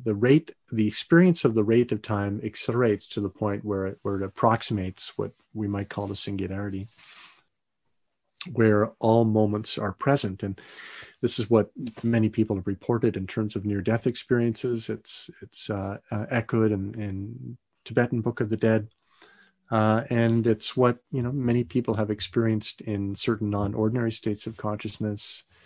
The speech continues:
uh, whether through psychedelics, you know, plant medicines and so on. There, there are states of consciousness where, uh, one can have the experience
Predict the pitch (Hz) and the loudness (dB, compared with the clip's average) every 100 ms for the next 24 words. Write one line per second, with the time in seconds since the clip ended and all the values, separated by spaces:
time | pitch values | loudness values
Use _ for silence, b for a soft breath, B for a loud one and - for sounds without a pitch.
0 | b b b - 98 95 101 95 92 - | b b b -8 -6 -4 -4 -4 -6 -6
1 | 98 - 95 107 95 92 92 - - 107 | -2 -2 0 0 -2 -2 -4 -10 -12 -14
2 | - 107 98 104 90 110 110 110 113 - | -8 -6 -4 -6 -8 -8 -10 -12 -10 -6
3 | 104 101 B B B B 131 127 139 139 | -6 -6 B B B B 6 6 4 -4
4 | 135 127 131 127 123 120 120 - - _ | 0 6 6 8 6 4 0 -12 -20 _
5 | _ - - 160 170 - 127 - 123 123 | _ -4 4 6 6 2 0 0 0 0
6 | 117 98 - 104 104 104 104 113 _ B | -4 -8 -4 0 2 4 0 -4 _ B
7 | B B B B _ _ _ 113 107 104 | B B B B _ _ _ -10 -6 -4
8 | 104 123 - _ _ 120 120 120 117 - | -4 -8 -14 _ _ 2 4 2 -2 0
9 | 120 117 117 131 - - 117 135 139 117 | 2 2 0 -4 -8 -4 -2 0 0 -2
10 | - - 123 117 101 90 - - | -2 -6 -4 -2 -4 -6 -10 -12